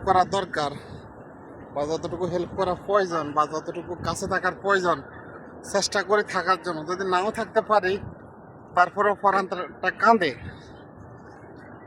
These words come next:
যা থাকা উচিত ছিল। তেমনি আসলে কি বলবো, আর একটা দুঃখের কথা,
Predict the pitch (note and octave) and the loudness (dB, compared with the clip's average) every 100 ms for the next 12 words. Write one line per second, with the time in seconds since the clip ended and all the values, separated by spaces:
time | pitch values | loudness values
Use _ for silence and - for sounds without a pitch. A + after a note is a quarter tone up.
0 | - C3+ E3 E3 E3+ F3+ F#3+ F#3 F#3+ - | -16 -4 -2 0 -2 2 2 0 -4 -4
1 | - E3+ C3 A2+ - - - - - - | -2 -2 -4 -8 -10 -10 -12 -12 -14 -16
2 | - - - - - - - - B3 B3 | -16 -16 -16 -18 -18 -16 -16 0 2 4
3 | C4 A#3 A#3+ A3 A3+ A#3 A#3 A#3+ A#3 - | 6 6 10 8 8 6 8 8 6 2
4 | - - - - - - - - - - | -16 -18 -18 -14 -10 -8 -8 -8 -10 -10
5 | - - - - - - - - - - | -10 -6 -6 -6 -6 -6 -8 -8 -8 -8
6 | - - - A3+ G3+ G3 F3 F#3 G3+ F3 | -8 -6 -2 -2 4 6 6 4 -2 -2
7 | - F3+ E3+ - | -6 -6 -6 -6